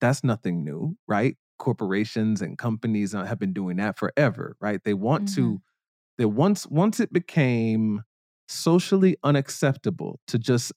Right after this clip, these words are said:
Speaker 1: outright discriminate against people, just saying, like, "Nah, you're brown, get outta here, you can't work here," you know? <laughs> Like, once you couldn't do that anymore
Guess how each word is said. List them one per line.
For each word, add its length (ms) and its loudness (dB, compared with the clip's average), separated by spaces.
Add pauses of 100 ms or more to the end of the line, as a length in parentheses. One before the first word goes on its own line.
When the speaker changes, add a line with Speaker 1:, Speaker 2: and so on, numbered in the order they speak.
Speaker 1:
outright 440 2
discriminate 800 0
against 360 -4
people, 360 -6
just 220 -2
saying, 220 0
like, 240 -2
"Nah, 280 0 (120)
you're 280 -4
brown, 380 -2 (120)
get 120 2
outta 160 2
here, 140 -10
you 100 -6
can't 160 -2
work 200 -12
here," 140 -6 (180)
you 140 4
know? 220 4 (100)
<laughs> 200 -10
Like, 180 2
once 240 4
you 80 6
couldn't 360 2
do 160 6
that 320 2
anymore 520 -6